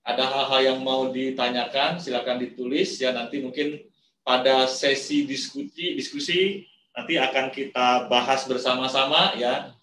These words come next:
eh, untuk pemecahan masalahnya dan lain sebagainya. Nah, sekali lagi ini, eh, eh, sebuah ajang berbagi, berbagi pengalaman yang mudah-mudahan kita saling melengkapi. Dengan demikian maka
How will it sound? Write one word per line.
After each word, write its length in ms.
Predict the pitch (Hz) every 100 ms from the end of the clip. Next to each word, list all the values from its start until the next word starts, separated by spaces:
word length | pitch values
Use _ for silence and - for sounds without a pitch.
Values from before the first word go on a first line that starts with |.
| _ _
eh, 520 | 113 123 123 123 127 123
untuk 320 | 127 - 123
pemecahan 480 | 131 127 123 123 123
masalahnya 480 | 120 120 120 120 135
dan 160 | 120 113
lain 80 |
sebagainya. 800 | 110 113 110 110 117 139 175 -
Nah, 80 | -
sekali 240 | - 117 117
lagi 320 | 117 139 160 160
ini, 200 | 127 143 147 147 _ _ _ _
eh, 720 | 117 120 123 120 120 117 117 113
eh, 420 | 110 113 113 113 117
sebuah 480 | 135 123 135 139 127
ajang 320 | 127 139 135
berbagi, 720 | 139 139 151 151 151 156 127
berbagi 400 | 127 127 123 131
pengalaman 800 | 127 123 120 120 139 160 180 190 - - - -
yang 240 | 123 123
mudah-mudahan 480 | 123 123 123 143 -
kita 160 | 143
saling 320 | 139 127 135 135
melengkapi. 720 | 139 143 135 131 185 185 185
Dengan 240 | 131 123
demikian 400 | 127 127 151 151
maka 480 | 139 131 147 147 -